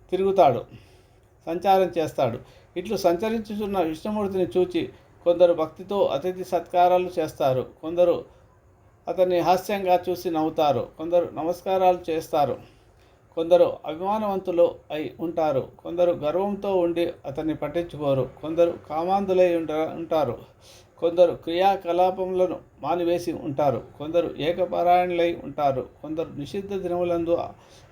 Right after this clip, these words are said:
అన్నాన్ని భుజిస్తూ ఉంటారు. కొందరు ఏక-, ఏకాదశి ఉపవాసం ఆచరించని వారుగా ఉంటారు. కొందరు తినకూడని వస్తువులను తినుచుంటూ, తిను-, తింటూ కనిపిస్తారు.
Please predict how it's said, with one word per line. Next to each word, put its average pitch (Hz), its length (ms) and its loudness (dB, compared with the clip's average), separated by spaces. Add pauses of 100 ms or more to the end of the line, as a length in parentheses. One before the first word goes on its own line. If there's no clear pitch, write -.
(840)
అన్నాన్ని 175 580 2 (1500)
భుజిస్తూ 185 480 0
ఉంటారు. 143 460 0 (260)
కొందరు 165 340 0
ఏక-, 175 420 0 (1120)
ఏకాదశి 202 600 2
ఉపవాసం 185 580 2 (100)
ఆచరించని 180 720 -2 (500)
వారుగా 180 380 6
ఉంటారు. 147 600 -2
కొందరు 156 340 -6
తినకూడని 190 640 -4
వస్తువులను 180 460 0
తినుచుంటూ, 175 640 -4 (440)
తిను-, 175 480 -8
తింటూ 185 280 -4
కనిపిస్తారు. 165 720 0